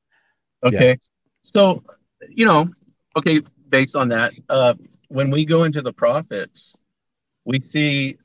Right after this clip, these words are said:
Speaker 2: the prophets speaking of a marriage. Actually, he says that he's married to him. We could go into Hosea. We could go into Ezekiel
Speaker 1: Mm-hmm.
Speaker 2: sixteen. I think maybe Ezekiel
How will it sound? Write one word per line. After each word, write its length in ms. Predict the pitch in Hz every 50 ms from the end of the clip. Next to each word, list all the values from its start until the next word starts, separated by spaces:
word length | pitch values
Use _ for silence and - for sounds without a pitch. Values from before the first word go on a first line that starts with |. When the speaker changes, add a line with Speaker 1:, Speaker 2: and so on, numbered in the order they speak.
| _ -
Speaker 2:
the 180 | 123 120 120
prophets 560 | 110 - 143 131 139 139 123 - 131 117 - -
speaking 520 | - - - 123 123 120 - 127 120 117
of 280 | 110 110 107 107 107 - _ _ _ _ _ _ _ _ _ _ _ _ -
a 60 | 110
marriage. 500 | 107 110 120 127 120 107 95 92 95 104
Actually, 340 | 110 104 107 - 120 110 110
he 120 | 120 113
says 300 | 107 - - 113 110 101
that 180 | 107 101 101 120
he's 180 | 117 104 90
married 300 | 107 101 101 107 104 98
to 140 | - 107 101
him. 80 | 98 95
We 100 | 101 95
could 160 | - 98 95
go 100 | 104 101
into 160 | 98 101 98
Hosea. 600 | 87 107 104 92 85 - 104 101 101 104 104 101
We 120 | 101 101 92
could 200 | - 92 - -
go 120 | 92 95
into 180 | 92 90 92 82
Ezekiel 880 | 85 92 92 90 - - 107 98 _ - 110 107 104 101 92 95 92 _ _ _ -
Speaker 1:
Mm-hmm. 240 | 95 85 95 87 90
Speaker 2:
sixteen. 1080 | - - - - - - - - - _ - 120 117 123 123 131 139 147 156 156 143 _ _ _ _ _ _ _ _ _ _ -
I 100 | - 85
think 280 | 82 - - 95 92 -
maybe 320 | - 95 95 92 95 92
Ezekiel 680 | 90 87 - - 90 85 - 104 95 87 87 82 80 78